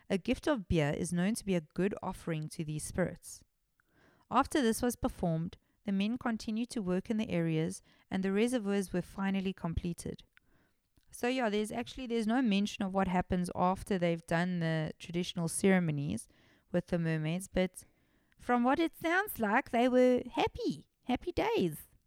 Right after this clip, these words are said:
The little mer people were all cool. But <laughs> what the hell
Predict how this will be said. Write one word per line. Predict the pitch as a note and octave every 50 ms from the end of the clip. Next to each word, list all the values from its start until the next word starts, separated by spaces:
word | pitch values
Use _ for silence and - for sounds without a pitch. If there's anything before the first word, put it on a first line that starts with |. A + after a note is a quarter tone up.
| _ -
The | - A3+
little | A3+ B3+ B3+ C4+ B3+
mer | B3 B3 C4 C#4
people | - - C4+ C4+ - C#4 C4
were | B3 B3+ B3+
all | B3+ C4 B3+
cool. | - - F#4 G#4+ F#3 D3+ - - _ _ _ _ _ _ _ _ _ _ _ _ - -
But | G3+ G#3 G3+ _ -
<laughs> | - - -
what | F#3+ E3 - - - - - - - - - -
the | D4+ - - - _ _ _ _ _ _ _ - - - - - A4+ - -
hell | C5+ A#4+ A#4+ A#4+ A#4+